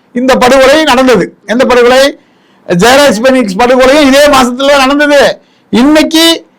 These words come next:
தம்பி விஜய், அஜித்குமாரோட படுகொலையும் அதே மாதிரி தான் நடக்குது. ஒரே மாசத்திலேயே நடக்கிறதுனாலயே இது எதனால இப்படி நடக்கிறதுங்கிறது நாடக சமுதாய மக்கள் சிந்திச்சுட்டு வரோம்.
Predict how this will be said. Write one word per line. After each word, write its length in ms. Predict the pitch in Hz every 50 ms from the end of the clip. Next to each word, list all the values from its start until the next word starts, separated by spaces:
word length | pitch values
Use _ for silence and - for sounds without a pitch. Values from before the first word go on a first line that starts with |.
| _ _ _ _ - - 180
தம்பி 420 | 208 247 262 277 277 269 262 247
விஜய், 260 | 233 240 220 - - _ _ _ _ - -
அஜித்குமாரோட 640 | 202 240 285 311 277 254 294 302 302 294 285 285 277 277 277 247
படுகொலையும் 480 | 269 269 277 269 277 294 349 359 339
அதே 320 | 302 262 269 294 311 311 311
மாதிரி 200 | 285 285 277 285
தான் 120 | 302 285
நடக்குது. 460 | 269 262 269 240 240 233 196 185 196 -
ஒரே 300 | - 196 233 269 302 311
மாசத்திலேயே 520 | 302 285 285 233 262 254 233 269 277 294 294
நடக்கிறதுனாலயே 680 | 277 262 269 262 262 269 262 262 254 254 254 277 320 349 403 392 - _ _ _ -
இது 160 | - 214 226
எதனால 280 | 233 240 269 285 285 277
இப்படி 180 | 262 254 254
நடக்கிறதுங்கிறது 600 | 247 247 254 240 247 254 240 233 233 240 240 311 370
நாடக 280 | 349 294 285 294 285
சமுதாய 280 | 220 247 262 262 262 247
மக்கள் 320 | 240 233 - 262 294 285
சிந்திச்சுட்டு 460 | 190 254 254 262 240 202 214 208 196 175
வரோம். 180 | 165 156 -